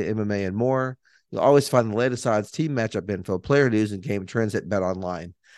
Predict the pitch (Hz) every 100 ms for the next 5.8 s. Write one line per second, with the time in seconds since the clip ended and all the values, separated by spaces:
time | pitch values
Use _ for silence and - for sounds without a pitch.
0 | - - _ - 120 151 156 135 127 113
1 | 98 - 104 - 151 131 123 113 113 104
2 | - 98 92 - 131 123 113 107 110 107
3 | - - 147 147 - 120 120 101 107 104
4 | 101 101 110 110 110 101 104 104 98 104
5 | 107 95 - - 160 127 117